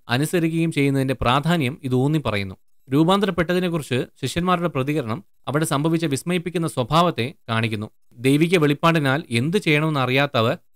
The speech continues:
ഭയം കൊണ്ട് കവിണ്ണു വീണു. യേശു അവരെ തൊട്ട് ഉറപ്പ് കൊടുത്തു, "എഴുന്നേൽക്ക്, ഭയപ്പെടേണ്ട" എന്ന് പറഞ്ഞു. യേശുവിനെ അനുഗമിക്കുന്നവരെ അവൻ കരുതുന്നു എന്നുള്ളതാണ്. ഈ രൂപാന്തരം യേശുവിന്റെ വ്യക്തിത്വത്തെയും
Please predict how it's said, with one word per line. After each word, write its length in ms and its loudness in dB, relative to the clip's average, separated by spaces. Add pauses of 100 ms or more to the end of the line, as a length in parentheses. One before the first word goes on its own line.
(140)
ഭയം 300 0
കൊണ്ട് 260 -2 (240)
കവിണ്ണു 240 0
വീണു. 260 -2 (320)
യേശു 240 2
അവരെ 260 2 (120)
തൊട്ട് 360 -2 (220)
ഉറപ്പ് 260 -2
കൊടുത്തു, 360 -4 (120)
"എഴുന്നേൽക്ക്, 460 0 (400)
ഭയപ്പെടേണ്ട" 460 0 (160)
എന്ന് 180 -4
പറഞ്ഞു. 240 -4 (580)
യേശുവിനെ 400 4
അനുഗമിക്കുന്നവരെ 720 0
അവൻ 300 -2
കരുതുന്നു 500 -2
എന്നുള്ളതാണ്. 480 -2 (300)
ഈ 120 2
രൂപാന്തരം 540 2 (280)
യേശുവിന്റെ 440 0
വ്യക്തിത്വത്തെയും 720 -4